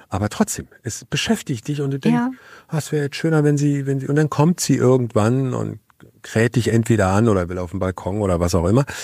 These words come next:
Speaker 1: Aber es ist, es ist einfach ganz wichtig. Aber dieser, dieser Punkt nochmal, äh, da, da schließt sich ja dann der Kreis tatsächlich zum Kind und zum Hund. Wie viele Wochen musstest du nachts aufstehen oder bist du immer nur aufgestanden? Oder, „Hallo Bela“,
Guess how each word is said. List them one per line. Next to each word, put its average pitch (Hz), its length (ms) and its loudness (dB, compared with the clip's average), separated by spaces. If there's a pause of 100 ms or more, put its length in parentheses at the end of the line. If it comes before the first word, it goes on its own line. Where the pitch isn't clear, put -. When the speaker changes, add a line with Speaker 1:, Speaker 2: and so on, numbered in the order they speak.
(320)
Speaker 1:
Aber 120 180 2
es 117 100 0
ist, 147 260 -2
es 135 160 -2
ist 143 140 -10
einfach 127 340 -8
ganz 123 220 -4
wichtig. 131 260 -4
Aber 110 140 0
dieser, 120 320 0
dieser 113 240 0
Punkt 202 360 0
nochmal, 90 440 0
äh, 87 140 -8 (240)
da, 104 160 0 (120)
da 127 140 2
schließt - 320 0
sich 123 160 0
ja 110 100 4
dann 107 140 4
der 95 140 0
Kreis 101 260 -2
tatsächlich 120 460 -2
zum 82 180 -6
Kind - 380 0
und 101 180 2
zum 82 300 0
Hund. 107 420 2 (1160)
Wie 170 120 -2
viele 208 260 2
Wochen 143 260 2
musstest 127 520 -2
du 117 80 2
nachts 110 340 0
aufstehen 123 400 0
oder 101 220 2
bist - 360 -4
du 143 140 6
immer 151 160 2
nur 151 140 0
aufgestanden? 139 580 0
Oder, 107 160 0 (220)
„Hallo 143 240 2
Bela“, 139 540 2